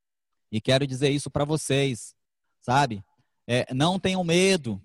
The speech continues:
de mudar aquilo que for necessário. Não tenha medo de alterar a rota. Não tenha medo de tomar as decisões que vão ser tomadas, sabe? Se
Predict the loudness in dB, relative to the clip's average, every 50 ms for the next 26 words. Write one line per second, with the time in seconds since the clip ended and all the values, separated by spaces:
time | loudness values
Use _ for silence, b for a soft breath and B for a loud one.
0 | _ _ -10 -6 -4 -2 -2 -2 2 2 4 4 4 2 0 0 -2 -2 -2 -2
1 | -2 -4 -6 -2 0 0 0 0 -2 -4 -4 -6 -6 -6 -2 0 2 2 4 4
2 | 2 0 -2 -6 -10 _ _ _ _ _ _ _ _ _ _ _ _ _ 0 2
3 | 2 2 4 2 2 2 2 2 2 4 4 4 4 4 2 0 0 0 0 0
4 | 0 0 0 0 0 0 0 0 0 0 2 2 4 4 4 4 2 0 0 -2
5 | -2 -2 0 2 4 6 6 6 4 2 _ -4 -4 -4 -4 -8 _ _ _ _
6 | _ _ _ _ _ _ _ _ -4 -2 -2 0 -2 -2 -2 -2 -2 0 0 2
7 | 2 2 2 0 -2 -4 -2 -2 -2 0 2 2 2 2 2 0 0 0 0 0
8 | 0 -2 -2 -2 -4 -2 -2 -4 -4 -4 -2 0 0 2 2 0 -2 -4 -6 -6
9 | -6 -4 -4 -6 -4 _ -4 -2 0 0 2 2 2 2 0 -2 -6 -8 -8 -16
10 | -20 _ _ _ _ _ _ _ _ _ _ 0 2 2 2 0 -2 -6 -8 -12
11 | _ _ _ _ _ _ _ -8 -4 -2 0 0 0 0 0 0 -2 -2 -6 -8